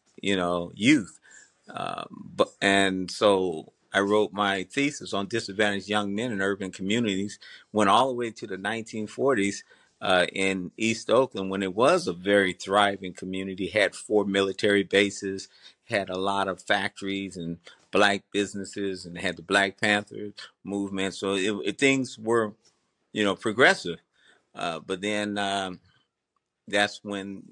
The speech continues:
drugs began to come in and crack, and that changed the whole, uh, trajectory in terms of our communities. And now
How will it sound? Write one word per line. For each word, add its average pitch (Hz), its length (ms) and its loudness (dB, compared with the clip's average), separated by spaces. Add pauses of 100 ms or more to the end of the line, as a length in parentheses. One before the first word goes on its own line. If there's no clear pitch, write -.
(160)
drugs 101 460 2
began 101 360 -8
to 95 60 -12
come 95 260 -4
in 98 180 -6
and 90 100 -8
crack, 92 460 2
and 92 180 -8 (400)
that 90 160 -2
changed 101 560 -2
the 87 120 -4
whole, 95 440 -2 (340)
uh, 85 120 -6
trajectory 95 1000 0
in 92 140 -6
terms 98 320 -8
of 90 140 -4 (100)
our 92 480 -4 (260)
communities. 101 680 -4
And 90 120 -6
now 98 460 0